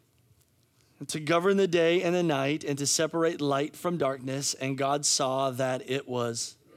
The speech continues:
good, here we go, okay. And so God created great sea creatures and every little thing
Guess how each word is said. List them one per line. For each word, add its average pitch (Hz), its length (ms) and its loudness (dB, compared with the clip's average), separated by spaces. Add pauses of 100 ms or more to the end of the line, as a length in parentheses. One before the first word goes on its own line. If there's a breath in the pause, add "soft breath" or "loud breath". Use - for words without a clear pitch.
(480)
good, 123 220 -2
here 120 180 -10
we 123 80 -8
go, 117 300 -6
okay. 127 260 -6 (240 loud breath)
And 151 240 2
so 170 320 4
God 170 300 2
created 175 540 2
great 165 280 2
sea - 260 2
creatures 139 600 -2
and 147 200 0
every 180 300 2
little 180 300 2
thing 165 420 -2